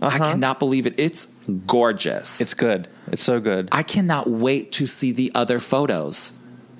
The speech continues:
Speaker 1: They're gonna be stunning.
Speaker 2: She has, like, that mystery race look. You can't tell if she's white, brown, black, whatever.
Speaker 1: Mm-hmm.
Speaker 2: She looks ambiguous. It's really good.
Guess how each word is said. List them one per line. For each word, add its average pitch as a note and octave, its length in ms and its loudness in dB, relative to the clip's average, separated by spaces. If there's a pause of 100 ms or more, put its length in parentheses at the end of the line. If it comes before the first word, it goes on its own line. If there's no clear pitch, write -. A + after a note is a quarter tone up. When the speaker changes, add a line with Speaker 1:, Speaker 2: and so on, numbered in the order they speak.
(260)
Speaker 1:
They're C#3+ 180 2
gonna C#3+ 220 2
be C#3 140 0
stunning. B2 580 0 (540)
Speaker 2:
She D3 220 0
has, C#3 520 2
like, B2+ 120 2
that A2 140 0
mystery A#2+ 380 0
race G2+ 400 2
look. D#3+ 300 2
You A2+ 80 0
can't A#2 220 0
tell A2+ 140 2
if G2+ 80 -2
she's G2 140 -2
white, G#2+ 480 0
brown, G#2 580 2 (220)
black, G#2+ 540 0
whatever. G2 340 0 (160)
Speaker 1:
Mm-hmm. A#2 420 0
Speaker 2:
She B2+ 140 0
looks - 400 -6 (560)
ambiguous. B2 720 -2 (460)
It's D#3+ 120 0
really A#3+ 140 4
good. G2 380 2